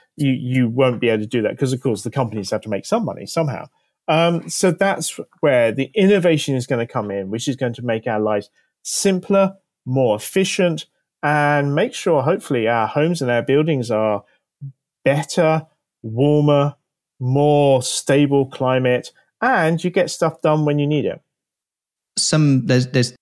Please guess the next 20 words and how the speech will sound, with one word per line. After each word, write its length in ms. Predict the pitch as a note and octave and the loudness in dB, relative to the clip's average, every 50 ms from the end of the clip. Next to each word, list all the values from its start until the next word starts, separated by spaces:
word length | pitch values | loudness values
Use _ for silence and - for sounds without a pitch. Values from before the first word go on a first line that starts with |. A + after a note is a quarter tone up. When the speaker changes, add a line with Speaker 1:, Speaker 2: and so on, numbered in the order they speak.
| _ - | _ -8
Speaker 2:
seems 320 | - - - D#3+ D#3+ D3 - | -4 0 2 2 2 2 2
to 60 | - | 0
be 80 | B2+ | -2
quite 240 | A2+ - - A#2 G#2+ | -2 0 0 0 2
a 40 | G2+ | 2
lot 160 | F#2+ F#2 F2+ | 2 2 0
of 80 | F2+ E2+ | 0 0
investment 560 | F2+ E2+ E2 E2+ D#2+ - - - F2 E2 D#2+ | 0 0 0 -2 -4 -4 -4 -4 -4 -4 -2
into 760 | - F#2 E2+ E2+ E2 - - - F2 E2+ E2 E2 D#2+ D#2+ D#2+ E2 - _ _ _ _ - | -2 -2 -2 -2 -2 -4 -4 -2 -2 0 0 0 0 -2 -2 -6 -8 _ _ _ _ -4
other 220 | - G2+ F#2+ F#2+ | -2 -2 0 -2
technologies 800 | F2 - - D#2 E2+ F2 E2+ D#2+ D#2+ D2+ - - E2+ D#2+ D2+ - - - | -2 -4 -4 -4 -4 -2 -2 -2 -4 -4 -4 -4 -4 -4 -4 -6 -8 -10
to 380 | - - F#2 E2+ E2 D#2+ D#2+ - | -6 -2 -2 0 0 0 -2 -4
address 520 | - E2+ - F#2 E2 D2+ - - - - _ - | -4 -4 -4 -4 -4 -4 -4 -6 -6 -8 _ -4
the 200 | - F2 E2 - - _ - | -4 -4 -4 -4 -8 _ -8
carbon 340 | - - G2 F2 E2 F2+ E2+ | -4 -2 -2 -2 0 -2 -2
that's 160 | D#2+ D#2+ - | -2 -2 -2
already 440 | F#2 E2+ E2 D#2+ D#2+ D#2 D#2 D#2 D#2+ | -4 -2 -2 -2 -4 -2 -2 -2 -2
in 140 | D#2+ D#2 | -2 -4
the 100 | D2+ D2+ | -4 -6
atmosphere. 560 | D2 - - C#2 - - - - - - - | -6 -8 -8 -8 -8 -8 -6 -6 -8 -8 -8